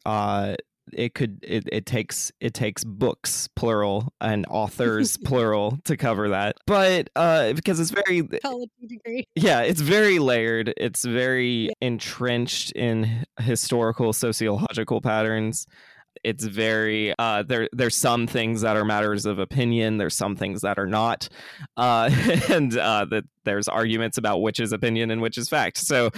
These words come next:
Speaker 1: it gets pretty, uh, convoluted. But for me personally, my opinion is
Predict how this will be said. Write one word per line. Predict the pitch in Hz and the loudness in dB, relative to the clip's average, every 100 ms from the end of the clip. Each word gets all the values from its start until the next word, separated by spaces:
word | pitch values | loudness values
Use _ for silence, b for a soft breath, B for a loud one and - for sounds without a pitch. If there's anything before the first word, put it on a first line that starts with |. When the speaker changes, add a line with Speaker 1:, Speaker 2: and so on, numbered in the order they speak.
| 285 B B B | -6 B B B
Speaker 1:
it | 143 | 0
gets | 135 143 | 2 0
pretty, | - 170 147 135 | 0 0 4 4
uh, | 120 110 98 87 - | 4 4 2 0 -2
convoluted. | 139 117 110 110 110 101 95 - | 0 2 2 2 2 2 0 0
But | 123 107 - _ | 2 2 -2 _
for | - 147 | -6 -2
me | 160 190 | 0 -2
personally, | - 135 123 98 85 69 60 - b b b | 0 0 0 -2 -2 -4 -6 -8 b b b
my | 113 123 143 | -2 0 2
opinion | 139 - 120 113 107 | 0 0 -2 0 0
is | 101 98 95 | -2 -4 -6